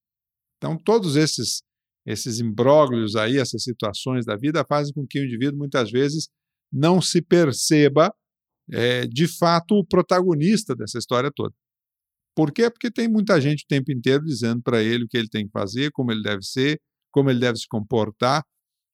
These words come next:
É, se ele tem aí, é, laços de base religiosa, vai ter lá um pastor, um guru, um padre, alguém que vai dizer pra ele o que ele tem que fazer, como é que ele tem que fazer, como é que ele tem que agir na vida e por aí vai.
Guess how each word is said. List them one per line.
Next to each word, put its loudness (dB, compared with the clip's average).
É, -8
se -4
ele 0
tem 0
aí, 2
é, -2
laços -2
de -2
base 2
religiosa, 0
vai -2
ter -2
lá 0
um -2
pastor, -2
um -4
guru, -2
um -8
padre, -2
alguém -6
que -14
vai 0
dizer -6
pra -4
ele -4
o -16
que -4
ele -2
tem -4
que -12
fazer, -2
como -4
é -2
que -6
ele -10
tem -4
que -14
fazer, -2
como -6
é -8
que -14
ele -12
tem -8
que -10
agir -8
na -8
vida -8
e -8
por -8
aí -6
vai. -14